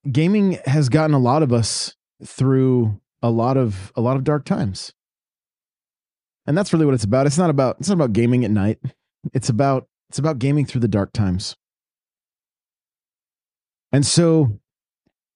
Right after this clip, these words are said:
I'm gonna peel back the curtain a bit. And I'll be honest, this is, uh, kinda terrifying for me, right? Most of the time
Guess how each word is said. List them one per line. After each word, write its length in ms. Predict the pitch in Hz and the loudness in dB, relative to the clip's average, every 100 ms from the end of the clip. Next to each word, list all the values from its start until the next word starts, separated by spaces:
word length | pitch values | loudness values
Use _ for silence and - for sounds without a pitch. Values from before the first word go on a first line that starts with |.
| _ _ _ _ _ _ _ - | _ _ _ _ _ _ _ -2
I'm 100 | 143 | 0
gonna 400 | 156 143 107 87 _ _ _ _ | 2 0 -2 -6 _ _ _ _
peel 140 | - 143 | -2 0
back 160 | 143 | 0
the 80 | - | 0
curtain 240 | 117 147 113 | 0 0 0
a 40 | |
bit. 240 | 101 98 - _ _ _ _ _ _ _ _ _ _ _ | 0 -2 -6 _ _ _ _ _ _ _ _ _ _ _
And 680 | 113 113 117 113 101 - - _ _ _ _ _ _ _ _ _ _ _ _ _ - | 0 2 2 0 -2 -8 -14 _ _ _ _ _ _ _ _ _ _ _ _ _ -2
I'll 200 | 123 123 | 0 0
be 300 | 98 131 123 | 0 0 2
honest, 500 | 135 156 151 - - _ - | 2 2 0 -6 -16 _ -4
this 260 | 123 120 | 0 2
is, 340 | 135 127 98 123 | 2 2 0 0
uh, 180 | 117 107 | 0 0
kinda 280 | - 127 | -2 -2
terrifying 600 | 127 131 127 127 147 147 151 | -2 0 -2 0 0 0 0
for 180 | 160 | 0
me, 220 | 151 180 175 _ _ _ _ _ _ _ _ _ _ _ _ - | 0 0 -4 _ _ _ _ _ _ _ _ _ _ _ _ -4
right? 260 | 113 143 - _ - 113 123 | -2 -2 -4 _ -18 -16 -6
Most 320 | 110 135 143 | 0 2 2
of 80 | 151 | 0
the 60 | 143 | 2
time 460 | 151 151 147 135 | 0 0 0 -4